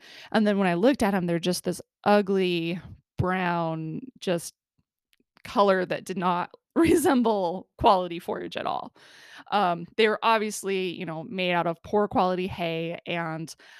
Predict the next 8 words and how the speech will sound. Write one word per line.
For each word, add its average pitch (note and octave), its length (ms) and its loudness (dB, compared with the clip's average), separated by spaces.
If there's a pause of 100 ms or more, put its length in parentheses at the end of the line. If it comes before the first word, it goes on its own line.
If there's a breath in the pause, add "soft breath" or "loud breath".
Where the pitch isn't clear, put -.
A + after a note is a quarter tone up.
(180 loud breath)
I F#3 120 2
vowed F3+ 380 0
to G3+ 140 -6
never F3+ 540 -4
<laughs> - 40 -20
purchase C4 480 0
that B3+ 260 2
store's, G3 680 -2